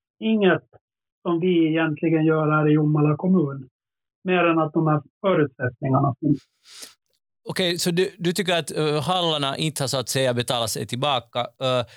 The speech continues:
Speaker 2: va-, hur, jag
Speaker 1: Jo, jo,
Speaker 2: ja,
Speaker 1: på det
Speaker 2: men
Speaker 1: sättet att det har ju blivit flera grupper. Alltså, Jomala I K fotboll, för att ta ett exempel. Tjugohundratjugosjutton var de hundratjugo aktiva. Idag är de trehundrafemtio, trehundrasextio aktiva.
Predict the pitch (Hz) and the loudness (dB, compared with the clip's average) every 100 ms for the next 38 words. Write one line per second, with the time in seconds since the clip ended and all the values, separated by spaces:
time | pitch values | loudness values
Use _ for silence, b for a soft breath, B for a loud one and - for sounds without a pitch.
0 | b _ 160 160 175 214 208 - - 165 | b _ -10 -8 -2 -2 -2 -8 -14 -2
1 | 220 262 311 339 - 202 269 320 - 254 | 0 2 2 -2 -2 0 2 2 -2 0
2 | 269 285 151 226 202 214 208 196 220 226 | 2 2 2 -2 -2 0 0 2 2 4
3 | 233 214 233 226 220 285 311 277 180 170 | 2 2 2 2 0 0 2 2 2 2
4 | 151 - _ _ _ _ 220 220 - - | 2 -4 _ _ _ _ 0 0 0 -4
5 | 135 120 - 190 185 214 214 - _ _ | -2 -2 -6 -8 0 2 2 0 _ _
6 | 208 233 247 240 233 233 254 226 - 226 | -2 0 2 2 2 2 0 -4 -2 2
7 | 208 190 _ _ _ 240 240 226 - 190 | 2 0 _ _ _ -2 4 4 2 2
8 | 202 196 - 196 190 - 196 190 180 190 | 2 2 0 0 0 -2 0 2 2 0
9 | 185 - 208 196 165 165 165 151 _ _ | -4 0 2 2 0 0 0 0 _ _
10 | _ 214 220 220 233 226 196 254 240 - | _ -2 0 2 2 2 0 0 -2 -4
11 | 214 196 196 202 196 208 202 196 247 233 | -4 2 4 4 2 2 2 2 4 4
12 | 180 170 156 151 - 165 160 156 175 185 | 4 2 2 -2 -6 -4 0 0 0 2
13 | 233 220 202 202 190 202 196 196 185 233 | 2 2 2 0 0 2 2 2 0 0
14 | 220 196 - 180 190 190 190 185 233 226 | 0 0 -4 -4 0 2 2 2 0 -2
15 | - 160 143 127 - 151 147 143 151 | -6 -2 0 -2 -6 -4 0 0 -2